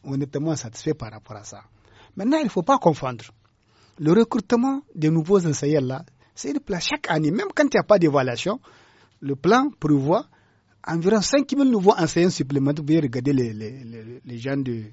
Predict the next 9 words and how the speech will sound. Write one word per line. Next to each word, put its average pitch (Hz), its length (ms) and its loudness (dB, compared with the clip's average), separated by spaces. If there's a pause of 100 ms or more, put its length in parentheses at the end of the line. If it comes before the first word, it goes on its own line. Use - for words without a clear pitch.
(340)
de 131 60 -6
la 131 120 0
population 127 500 -4
qu'il 160 460 -2
faut - 180 -4
un 208 80 2
de 160 200 -2
cinq 247 280 -4
cents 262 300 -8